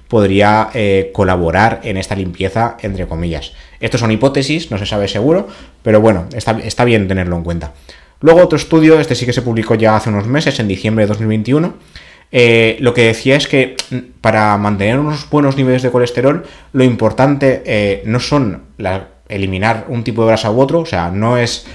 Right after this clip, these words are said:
grasas saturadas malas, grasas insaturadas buenas,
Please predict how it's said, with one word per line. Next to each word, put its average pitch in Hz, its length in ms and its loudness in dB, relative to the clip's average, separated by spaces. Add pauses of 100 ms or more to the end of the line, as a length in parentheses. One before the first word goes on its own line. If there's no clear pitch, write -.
(240)
grasas 123 220 2
saturadas 110 560 -2
malas, 113 480 2
grasas 113 520 -2
insaturadas 107 600 -2
buenas, 156 340 -2